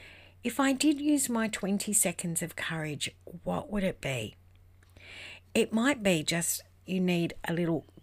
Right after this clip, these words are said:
bit of extra spark for something that you normally do. It could be, you know, um, we've, we've had so many people that have, uh, especially within Connect Her,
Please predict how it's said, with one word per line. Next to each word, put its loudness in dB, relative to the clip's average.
bit 2
of -4
extra 0
spark 0
for 2
something 6
that 0
you -2
normally 0
do. -6
It 0
could 0
be, 4
you -4
know, 4
um, 0
we've, 6
we've 6
had 2
so 8
many 6
people 8
that 2
have, 0
uh, 0
especially 2
within -4
Connect -6
Her, 2